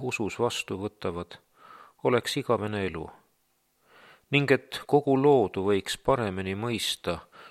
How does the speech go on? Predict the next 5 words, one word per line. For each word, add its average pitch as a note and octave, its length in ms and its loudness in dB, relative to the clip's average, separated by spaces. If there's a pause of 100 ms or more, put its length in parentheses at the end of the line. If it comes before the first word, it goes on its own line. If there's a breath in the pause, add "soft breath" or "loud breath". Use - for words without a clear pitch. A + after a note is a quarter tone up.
(160 loud breath)
looja A2+ 640 2
lõputut - 880 -8
ja F2+ 280 -4 (160)
püha F#2 300 -6 (140)
armastust. E2 840 -8